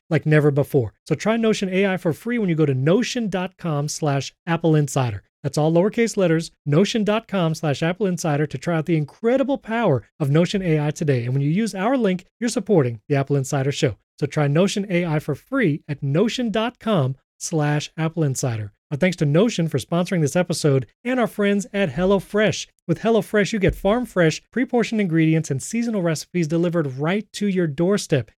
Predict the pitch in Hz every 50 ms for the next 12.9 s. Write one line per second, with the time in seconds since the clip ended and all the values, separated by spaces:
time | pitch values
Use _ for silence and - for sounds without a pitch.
0 | _ _ - 131 - - - - 262 - - - 226 180 - - 196 175 165 160
1 | 170 170 165 - 175 151 - - 180 170 165 147 127 - - - 208 202 196 -
2 | 190 165 139 - - 214 233 262 254 - - 175 156 160 160 - - _ _ _
3 | 180 175 165 156 - _ - 196 214 214 - - 170 - 143 135 185 208 214 226
4 | 220 208 233 226 - - - 190 180 175 165 - _ _ _ _ 190 180 185 190
5 | 175 - - - 202 220 240 220 175 143 120 101 - _ _ _ - - 202 226
6 | 247 165 196 247 240 - 220 208 160 180 170 151 156 139 - - - 190 185 185
7 | 185 190 196 _ _ _ - - - 208 180 156 135 - 151 139 139 147 139 -
8 | 156 151 147 147 147 147 - - _ _ - 170 190 247 247 240 226 220 190 165
9 | 160 190 208 202 - 226 202 - - 214 202 202 - 202 196 190 185 175 170 170
10 | - 277 269 247 214 175 202 196 196 185 - 196 180 170 156 165 165 - 170 175
11 | 196 208 - 180 160 147 160 202 214 208 220 196 180 151 - - 180 165 170 147
12 | 151 139 139 143 147 131 135 170 202 196 - 180 - 208 202 196 185